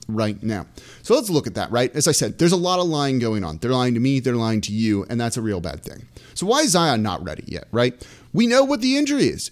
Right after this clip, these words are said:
It's, it's a Jones fracture of his fifth metatarsal. It's the pinky toe. Again, he's big dude, jumping up and down. This is something that can linger a little bit, but the timeline is usually around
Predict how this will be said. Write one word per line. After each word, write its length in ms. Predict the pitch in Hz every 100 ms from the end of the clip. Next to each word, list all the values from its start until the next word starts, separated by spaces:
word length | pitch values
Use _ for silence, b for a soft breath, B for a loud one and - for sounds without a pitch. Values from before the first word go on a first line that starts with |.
| -
It's, 160 | 165 -
it's 160 | 185 165
a 60 |
Jones 340 | 143 170 247 -
fracture 460 | 170 160 - 170
of 140 | 151 139
his 160 | -
fifth 280 | - 175 170
metatarsal. 800 | 156 165 - 139 120 120 101 B B -
It's 160 | -
the 80 | 165
pinky 380 | - 202 - 143
toe. 320 | - 80 - - b b b 113
Again, 200 | 185 123
he's 80 | 110
big 280 | 160 147
dude, 360 | 117 151 165 143
jumping 280 | 147 143 143
up 120 | 131
and 100 | 117
down. 300 | 127 143 147
This 160 | 135 131
is 80 |
something 220 | - 135 127
that 120 | 120
can 200 | 113 107
linger 280 | 123 165 147
a 60 |
little 240 | 110 101 90
bit, 260 | 104 101 B B B
but 100 | 190
the 80 | 208
timeline 460 | - 214 285 285 226
is 140 | 139
usually 340 | 147 147 156
around 420 | 147 135 127 120